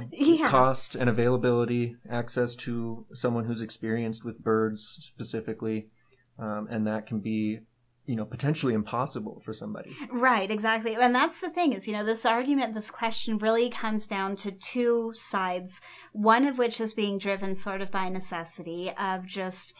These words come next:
Speaker 1: go ahead and just do whatever might work and hope for the best,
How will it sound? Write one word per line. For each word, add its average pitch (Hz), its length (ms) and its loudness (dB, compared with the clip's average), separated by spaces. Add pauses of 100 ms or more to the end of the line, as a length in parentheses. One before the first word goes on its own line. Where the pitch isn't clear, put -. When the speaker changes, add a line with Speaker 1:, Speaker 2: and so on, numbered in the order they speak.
(280)
Speaker 1:
go 220 220 8
ahead 214 340 2
and 214 80 4
just 196 280 -4
do 208 220 0
whatever 196 600 0
might 185 400 -2
work 196 600 -6
and 202 280 -4
hope 208 260 -6
for - 180 -10
the 196 120 -8
best, 240 580 0